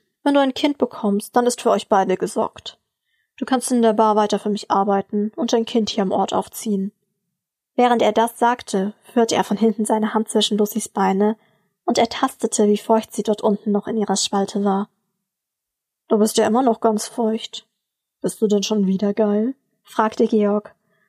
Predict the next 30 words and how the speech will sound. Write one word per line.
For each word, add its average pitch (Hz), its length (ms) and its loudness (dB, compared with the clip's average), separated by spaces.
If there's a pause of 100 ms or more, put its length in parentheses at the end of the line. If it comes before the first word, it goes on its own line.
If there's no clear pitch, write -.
(160)
Doch 247 180 0
Lucy 254 680 0
schaute 233 440 0
nur 202 100 2
bestimmt - 420 -4
zu - 140 -10
Boden. 208 440 0 (420)
Dann 220 220 2
sagte 214 400 -2
sie, 247 320 -2 (880)
"Nein, 269 400 0 (880)
immer 269 360 4
noch. 277 580 -2 (600)
Ich - 220 -2
bin 262 140 2
doch 247 180 2
nicht 269 180 -4
gekommen." 294 600 -2 (480)
Georg 233 340 2
fasste - 400 -2
sie 220 180 2
wieder 220 240 2
an 208 100 -2
der 208 160 -2
Hand 214 200 -2
und 208 120 -4
führte 214 260 -2
sie 240 120 -6
ins 208 180 -4
Schlafzimmer. 190 760 -4